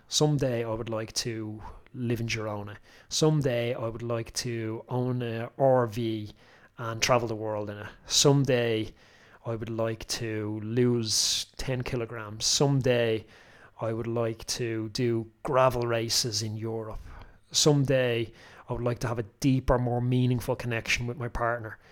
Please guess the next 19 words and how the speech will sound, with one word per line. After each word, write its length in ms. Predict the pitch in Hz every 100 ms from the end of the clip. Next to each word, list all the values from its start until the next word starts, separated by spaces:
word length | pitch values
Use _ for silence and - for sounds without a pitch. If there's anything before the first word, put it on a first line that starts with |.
| - - - - -
Someday 760 | - 147 139 127 123 117 120
I 160 | 120 113
would 160 | 113
like 280 | 117 120 110
to 440 | - 117 113 110 104 - - - 101 - _ _ _ _ _ _ - 196 -
listen 380 | 131 135 - 120
to 80 | 123
my 100 | 117
dad's 460 | 127 123 123 117
old 180 | 127 113
stories. 720 | - - 120 110 120 127 - - - - - - - _ -
You 100 | 123
know, 40 | -
so 200 | - 143 135
these 220 | 170 175
are 140 | 151 139
a 40 |
lot 220 | 123 117
of 100 | -